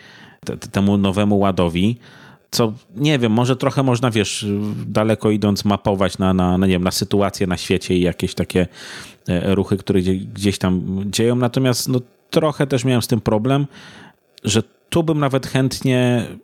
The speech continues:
zobaczył trochę ekspozycji. Może nawet takiej, wiesz, <laughs> jak w Star Warsach, która ci rysuje dosłownie w trzech planszach,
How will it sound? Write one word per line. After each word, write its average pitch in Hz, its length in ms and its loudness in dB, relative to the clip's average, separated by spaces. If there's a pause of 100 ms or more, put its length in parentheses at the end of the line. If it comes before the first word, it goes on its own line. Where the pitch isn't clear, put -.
(800)
zobaczył 113 460 0
trochę 87 240 -2
ekspozycji. 82 720 -2 (440)
Może 113 300 2
nawet 117 260 0
takiej, 110 300 0
wiesz, 87 420 0 (120)
<laughs> 90 200 0
jak 120 160 0
w - 40 -10
Star 113 200 2
Warsach, 101 380 -2
która 92 260 0
ci 98 160 0
rysuje 95 460 2 (500)
dosłownie 95 540 2
w - 100 -8
trzech - 320 0
planszach, 90 760 0